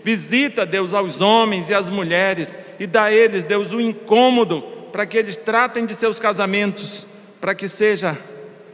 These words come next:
para que esses casamentos sejam conforme a Tua vontade,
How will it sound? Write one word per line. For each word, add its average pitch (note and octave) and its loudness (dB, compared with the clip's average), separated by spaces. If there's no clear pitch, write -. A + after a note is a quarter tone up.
para F#3 -2
que G#3+ -4
esses B3+ 2
casamentos F#3+ -2
sejam F#3+ -2
conforme F3+ -2
a E3+ -4
Tua F3 -4
vontade, D3+ -4